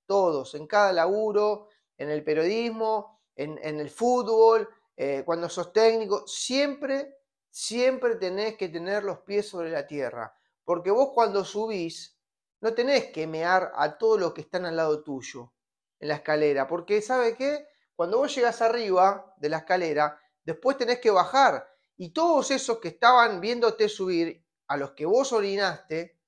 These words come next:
con a-, con lluvia dorada, te van a esperar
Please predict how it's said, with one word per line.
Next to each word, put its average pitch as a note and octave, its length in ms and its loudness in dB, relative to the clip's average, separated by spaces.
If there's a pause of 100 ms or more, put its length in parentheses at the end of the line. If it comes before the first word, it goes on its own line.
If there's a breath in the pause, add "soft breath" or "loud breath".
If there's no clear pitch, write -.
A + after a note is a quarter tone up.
(380)
con C#3 200 -6
a-, D#3+ 160 -2
con C#3+ 120 -8
lluvia G3 300 0
dorada, F3+ 760 4 (260)
te C4+ 80 -8
van F4+ 140 -2
a E4 60 -4
esperar A3 600 0